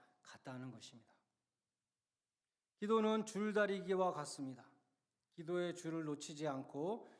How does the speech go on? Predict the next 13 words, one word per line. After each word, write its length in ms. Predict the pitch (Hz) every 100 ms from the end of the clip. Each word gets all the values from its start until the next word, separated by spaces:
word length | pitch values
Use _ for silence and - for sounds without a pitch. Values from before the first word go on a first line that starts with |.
| _ -
열심히 720 | 120 143 143 - 147 147 165
잡아당겨야 880 | - 127 131 131 131 120 127 147 147
합니다. 320 | 147 139 127 - _ _ _ _ _ _
기도의 400 | - 165 175 170
줄을 320 | 165 160 165 160
열심히 480 | 165 170 170 185
잡아당길 680 | 165 165 170 165 165 160 156
때 160 | 165 160
하나님과 640 | 156 196 190 185 175 170
나와의 440 | 151 151 160 156
거리가 300 | 156 143 147
점점 540 | 143 123 135 156 185 185
가까워집니다. 840 | - - 156 147 143 131 127 -